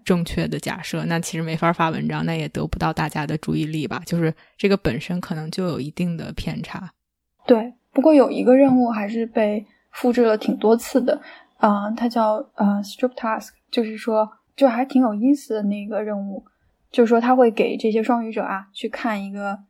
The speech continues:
Speaker 2: 比如说给他一个汉字“绿”，绿色的绿。然后呢，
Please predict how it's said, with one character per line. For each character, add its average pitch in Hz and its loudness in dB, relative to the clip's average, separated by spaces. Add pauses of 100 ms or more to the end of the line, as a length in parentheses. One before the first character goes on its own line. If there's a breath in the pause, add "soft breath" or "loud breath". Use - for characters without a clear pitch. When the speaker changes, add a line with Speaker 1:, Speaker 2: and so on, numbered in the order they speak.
(220)
Speaker 2:
比 - -8
如 190 -4
说 220 -4
给 202 -4
他 208 -4
一 214 -4
个 233 -2
汉 226 -2
字 - -10
“绿”， 277 0
绿 240 -2
色 233 -6
的 220 -6
绿。 254 -6 (520)
然 208 4
后 269 8
呢， 254 0